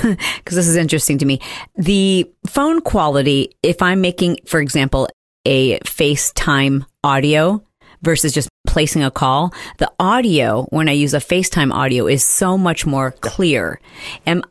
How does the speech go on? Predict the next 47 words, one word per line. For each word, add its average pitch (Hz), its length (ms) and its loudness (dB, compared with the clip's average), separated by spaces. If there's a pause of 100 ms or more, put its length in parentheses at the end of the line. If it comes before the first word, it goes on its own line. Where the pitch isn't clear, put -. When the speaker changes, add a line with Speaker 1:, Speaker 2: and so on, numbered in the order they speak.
Speaker 2:
can 196 180 -6
I 185 120 2
expect - 680 -2
a 151 80 0
pretty 165 480 0
clear 151 460 0
recording? 143 480 0
Speaker 1:
You 185 60 0
can, - 120 0
you 147 120 -2
can 165 100 -2
expect - 240 -6
a 87 40 -12
fantastic - 680 -8
recording. 90 480 -4
And 117 540 -4 (480)
if 214 220 -2
you 180 260 -2
use, 120 420 -2
there 156 180 -2
are 120 180 -6
several 147 1000 -4
Lightning 135 760 -4 (640)
microphones 131 760 -4
that - 100 -14
you 104 60 -10
can 110 100 -4
get 107 120 0
on 98 120 -2
Amazon 107 420 -2
for - 80 -2
less 147 120 2
Speaker 2:
Mm-hmm, 240 80 2
Speaker 1:
than 214 80 -6
a - 20 -8
hundred - 140 -6
Speaker 2:
sure. 214 60 0
Speaker 1:
bucks. 131 260 -8
Speaker 2:
Yeah, 190 80 0
I've 175 80 -4
got 180 180 -2
one. 156 280 -2
Speaker 1:
Yeah. 226 140 -4 (300)
Speaker 2:
Yep. - 260 -6
Speaker 1:
You 147 200 -2
do 226 120 0
that, 277 400 -6